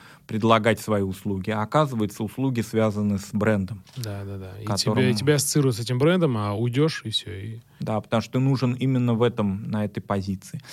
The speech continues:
Speaker 1: Это очень важно. И вот этот возрастной ру-, в двадцать пять, в тридцать лет это не фатально.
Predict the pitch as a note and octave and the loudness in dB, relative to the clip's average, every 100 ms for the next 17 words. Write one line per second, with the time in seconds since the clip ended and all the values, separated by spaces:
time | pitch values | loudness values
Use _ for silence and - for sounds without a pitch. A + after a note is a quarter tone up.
0 | - - D#3 E3+ D#3+ - D#3 F3 G3+ D3 | -6 0 4 6 6 6 6 6 6 2
1 | - C3+ C#3+ - F3+ D3+ B2+ B2+ C3+ C3 | 2 2 4 6 6 6 4 4 6 6
2 | C#3+ C3 C3 A#2+ B2+ E3+ G3 - C3 - | 6 4 4 0 8 8 8 2 0 6
3 | E3 E3 D#3 - - E3 D3+ C3 C3+ B2 | 8 8 4 -2 2 2 2 0 2 4
4 | B2+ B2 C3 C3+ A#2 A#2 A#2 G#2 F2+ | 4 4 4 4 4 4 4 2 0